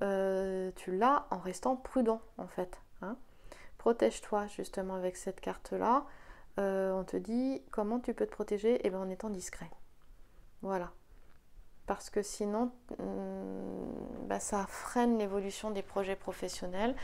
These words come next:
Et on l'a vu ici, avec ces deux cartes-là, qu'il y avait un, c'était une croissance, euh, voilà, il y a croissance, mais c'est lent. Pourquoi ? Parce qu'il y a des obstacles, il faut faire face, fais face aux, aux obstacles, tu vas y arriver.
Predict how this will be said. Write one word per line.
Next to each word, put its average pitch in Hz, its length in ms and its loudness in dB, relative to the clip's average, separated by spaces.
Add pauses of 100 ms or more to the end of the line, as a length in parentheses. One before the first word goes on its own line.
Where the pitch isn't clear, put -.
(380)
Et - 200 0
on 214 300 0
l'a 202 180 4
vu 196 320 -4 (1160)
ici, - 420 0 (720)
avec 196 260 -6
ces 214 140 -4
deux 214 140 -6
cartes-là, 214 500 -4
qu'il - 160 -8
y 190 40 -2
avait 190 280 -4
un, 196 160 -4
c'était 196 320 -6
une 190 80 -4
croissance, 214 580 2
euh, - 380 -6
voilà, 175 240 0 (280)
il 190 60 -2
y - 20 2
a 247 60 4
croissance, 220 440 -2
mais 196 120 0
c'est 196 240 2
lent. 190 220 4 (360)
Pourquoi ? - 240 4
Parce - 80 -8
qu'il 185 100 2
y 180 40 2
a - 20 -2
des 180 180 0
obstacles, - 460 0
il 175 40 -8
faut - 160 -10
faire - 240 -4
face, - 260 -2
fais 214 120 0
face - 340 -2
aux, 180 180 2
aux 180 120 -2
obstacles, 185 360 0
tu 185 120 -12
vas 180 80 -2
y 180 80 -2
arriver. 175 340 -2